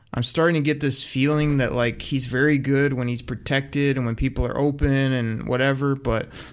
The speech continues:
I haven't seen any dynamic playmaking. I haven't seen any real accuracy with deep balls,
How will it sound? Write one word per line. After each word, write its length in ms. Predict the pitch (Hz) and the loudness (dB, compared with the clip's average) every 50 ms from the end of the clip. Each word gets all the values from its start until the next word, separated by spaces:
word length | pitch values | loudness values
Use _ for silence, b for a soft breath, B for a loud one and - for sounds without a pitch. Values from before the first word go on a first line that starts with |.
| B B | B B
I 80 | - | -4
haven't 340 | 117 135 135 143 143 123 113 | -2 0 0 2 2 0 -2
seen 480 | - - - 139 135 135 131 131 127 120 | -2 -2 -2 0 0 2 2 0 0 -2
any 540 | - - 123 123 123 127 123 123 123 123 120 | -2 -2 -2 -2 0 0 0 0 -2 -2 -2
dynamic 580 | 117 113 107 117 123 127 131 127 123 - - | -2 -2 -2 0 0 0 0 -2 -2 -4 -6
playmaking. 800 | - 143 135 131 127 127 127 127 120 - 131 131 127 127 123 113 | -4 -2 0 0 2 2 0 0 -2 -2 -2 -2 0 0 -2 -2
I 80 | 104 | -2
haven't 300 | 113 117 117 117 113 135 | -2 -2 -2 -2 -4 -6
seen 580 | - - 135 127 123 120 120 120 120 117 117 117 B B B B B B B B B - | -6 -4 -2 -2 -2 0 0 0 -2 -2 -4 -6 B B B B B B B B B -4
any 320 | 127 127 120 117 110 110 | -4 -2 -2 -2 -2 -2
real 280 | 110 123 143 147 139 - | 0 2 2 2 2 2
accuracy 720 | - 117 123 123 - - 139 127 110 - - 139 131 131 | 0 -2 -4 -4 -4 -4 -4 -4 -4 -2 -2 0 0 0
with 240 | 127 123 117 127 | 0 -2 -4 -2
deep 300 | - 135 131 131 - - | -2 -2 -2 -2 -2 -4
balls, 640 | 123 127 123 123 127 123 127 127 123 123 120 120 - | -2 0 2 2 2 2 2 0 0 -2 -4 -8 -8